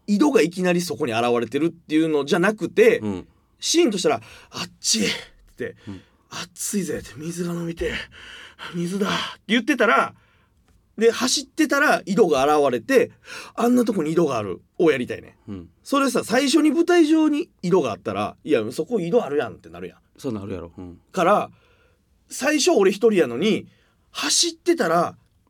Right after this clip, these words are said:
Speaker 1: 井戸が途中から出てくるっていう見せ方をしたいねんけど、そんな方法がちょっとなさすぎて。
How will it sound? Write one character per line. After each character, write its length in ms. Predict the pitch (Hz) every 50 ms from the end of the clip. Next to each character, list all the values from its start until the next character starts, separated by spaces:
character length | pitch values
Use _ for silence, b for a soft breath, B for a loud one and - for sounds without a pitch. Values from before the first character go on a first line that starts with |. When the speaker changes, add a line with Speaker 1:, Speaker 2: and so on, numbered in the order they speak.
| _ _ _ -
Speaker 1:
井 80 | 185
戸 140 | 180 247 220
が 100 | 165 143
途 140 | - 131 -
中 180 | - 190 180
か 80 | - 117
ら 100 | 98 98
出 140 | 104 120 123
て 120 | 127 135
く 120 | - 104 101
る 100 | 95 104
っ 20 |
て 220 | 110 107 - -
い 80 | 92 87
う 320 | 87 90 98 104 90 82 - _ -
見 100 | 113 117
せ 140 | 110 117 107
方 180 | 110 110 113
を 80 | 110 104
し 80 | -
た 100 | - 127
い 60 | 104 85
ね 60 | 73
ん 40 | 71
け 80 | -
ど、 200 | - 78 78 - _ b b b b b b b b b b b
そ 220 | b - - - 208
ん 140 | 240 240
な 100 | 220 220
方 240 | 208 208 214 196 190
法 160 | 175 180 170
が 140 | 165 156 147
ち 80 | - -
ょ 20 |
っ 20 | -
と 80 | -
な 240 | - - - 143 196
さ 120 | 240 247
す 100 | 214 233
ぎ 100 | 196 123
て。 200 | 104 - - _